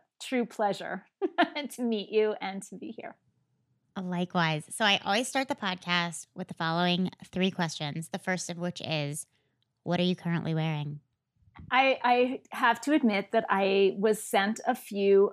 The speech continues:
Speaker 1: Perfume Room podcasts to listen to so that I would have a feel for how, um, this works from one of my friends and colleagues. And so I, I heard Yosh saying that she was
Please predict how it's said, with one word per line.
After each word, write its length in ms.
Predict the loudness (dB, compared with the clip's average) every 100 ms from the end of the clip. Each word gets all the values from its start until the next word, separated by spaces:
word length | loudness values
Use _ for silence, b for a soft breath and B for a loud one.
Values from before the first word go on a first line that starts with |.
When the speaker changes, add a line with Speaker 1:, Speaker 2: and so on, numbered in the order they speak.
| -2
Speaker 1:
Perfume 500 | -4 -4 -2 -2 0
Room 440 | -2 -4 -4 -6 -8 _ -10
podcasts 680 | -2 -2 0 -2 -2 -2 -8
to 100 | -6
listen 360 | -4 -4 -6 -10
to 240 | -4 -4
so 100 | -4 -6
that 100 | -2
I 80 | -2
would 120 | -2
have 160 | -4
a 80 | -4
feel 300 | -6 -6 -6
for 220 | -4 -6
how, 520 | -6 -2 0 0 -2 -6 B B B B
um, 360 | 2 4 2 -2
this 280 | -4 -6 -6
works 320 | -4 -4 -4
from 240 | -4 -2
one 160 | -2 -4
of 120 | -6
my 320 | -6 -4 -6 -12 -6
friends 320 | 0 0 0 -4
and 100 | -4
colleagues. 640 | -2 0 2 0 -2 -16 b b b b
And 300 | 2 4 4
so 340 | 4 4 6 4 4
I, 380 | 6 8 6 6 4
I 180 | 4
heard 320 | 2 2 4 4
Yosh 520 | 4 4 4 2 -4
saying 560 | -4 -2 -2 -4 -4 0
that 300 | 0 0 -6
she 420 | -4 2 2 2 0
was 560 | 0 2 2 -2 -8